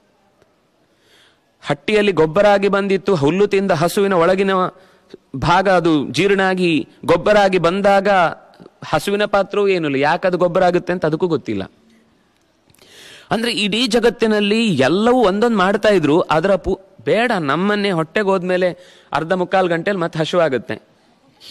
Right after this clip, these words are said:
ಹೆಂಗಾಯ್ತು? ಬೈಯುವ ಊಟದಲ್ಲಿ ಗಲಾಟೆ ಮಾ-, ಗಲಾಟೆ ಆಗುತ್ತೆ. ಏನು, ಮ್, ಸಾರಿದ್ದಕ್ಕೆ ನೀನು, ಮ್,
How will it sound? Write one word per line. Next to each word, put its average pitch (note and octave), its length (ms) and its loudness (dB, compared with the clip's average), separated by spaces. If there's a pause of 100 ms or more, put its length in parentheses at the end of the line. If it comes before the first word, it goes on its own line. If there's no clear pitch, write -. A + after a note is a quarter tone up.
ಹೆಂಗಾಯ್ತು? E3+ 680 -2 (1200)
ಬೈಯುವ D#3 380 2 (180)
ಊಟದಲ್ಲಿ F#3+ 500 0
ಗಲಾಟೆ F#3 340 0
ಮಾ-, E3+ 240 -2
ಗಲಾಟೆ D#3+ 300 0
ಆಗುತ್ತೆ. A2+ 360 -4 (300)
ಏನು, C#3+ 300 -6 (240)
ಮ್, G#2 380 -10 (260)
ಸಾರಿದ್ದಕ್ಕೆ D3+ 640 0
ನೀನು, C3 240 -2
ಮ್, A2 300 -8